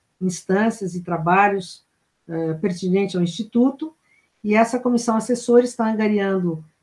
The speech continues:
subsídios, né, junto aos seus, eh, seus pares,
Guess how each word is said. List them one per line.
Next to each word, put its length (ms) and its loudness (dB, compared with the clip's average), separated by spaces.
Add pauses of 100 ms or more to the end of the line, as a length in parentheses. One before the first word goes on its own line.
(120)
subsídios, 840 0
né, 120 -2
junto 440 -2
aos 180 -2
seus, 400 -2 (220)
eh, 240 -2
seus 260 -6
pares, 640 4